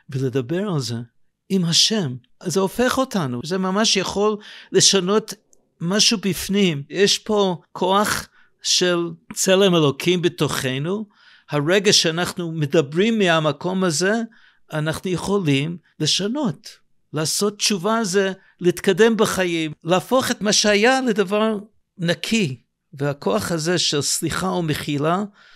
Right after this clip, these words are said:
לוקח אותנו גם לעניין שאנחנו מבקשים סליחה ומחילה מהשם, עם דבר שבין אדם לחברו, צריכים קודם כל לבקש סליחה ומחילה מהם.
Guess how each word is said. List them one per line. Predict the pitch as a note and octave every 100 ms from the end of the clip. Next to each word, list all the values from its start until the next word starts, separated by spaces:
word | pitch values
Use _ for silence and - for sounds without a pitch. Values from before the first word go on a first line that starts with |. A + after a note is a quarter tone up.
| - _ _
לוקח | E3+ D3+ F3+ F#3 -
אותנו | - F3 E3 D#3
גם | E3+ E3+
לעניין | D#3+ D#3 D#3+ E3+
שאנחנו | D#3 - D#3+ C#3 C#3+ D#3+
מבקשים | C#3 C#3+ - F#3+ F3+ E3 D3 -
סליחה | - D3+ -
ומחילה | E3 D#3+ C#3 - D3 D3+ D#3+ C#3 _ D3
מהשם, | D3 C#3 - G3+ F3 D#3 F3 - _ _ _ _
עם | D#3 C#3+
דבר | D3 D#3 D#3+
שבין | - C#3+ D3 D3
אדם | E3+ E3+
לחברו, | D#3+ E3 C3+ B2+ A#2 B2 C#3+ - _
צריכים | - E3+ - G3
קודם | - F#3+ G3+
כל | - B2
לבקש | C3+ C#3 D3+ -
סליחה | - D3+ D3
ומחילה | C#3 D3+ E3+ C3 A#2+
מהם. | B2+ D3+ G3+